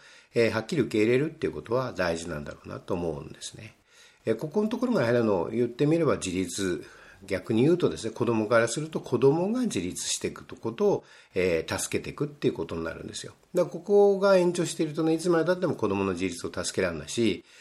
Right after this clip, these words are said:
まあ、親離れ、子離れって言いますけど、まあ、子供の側からするとなかなか自立できないっていうことに実はなっていくんですよね。だから自立できないっていうことは、えー、まあ、今の時代自立できないって難しいっていうことは確かにあるんですが、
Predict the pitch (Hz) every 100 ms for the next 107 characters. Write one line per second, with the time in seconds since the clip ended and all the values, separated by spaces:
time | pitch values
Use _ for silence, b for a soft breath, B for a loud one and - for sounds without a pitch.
0 | B B 127 98 117 131 147 120 85 -
1 | 95 139 123 82 73 90 95 - 78 92
2 | 95 78 B B 135 - 123 117 113 113
3 | 107 110 110 127 120 175 147 95 104 127
4 | 98 98 90 95 - 85 73 90 - 78
5 | 87 160 151 73 - 82 80 151 117 87
6 | 85 85 - 80 - - - 107 _ _
7 | _ _ _ 180 160 117 123 160 170 190
8 | 214 180 131 92 87 135 151 113 - _
9 | - - 90 117 127 156 139 85 87 90
10 | 117 120 120 123 104 76 85 92 107 -
11 | 123 - - 76 - 73 - - 85 104
12 | 90 85 - 90 87 -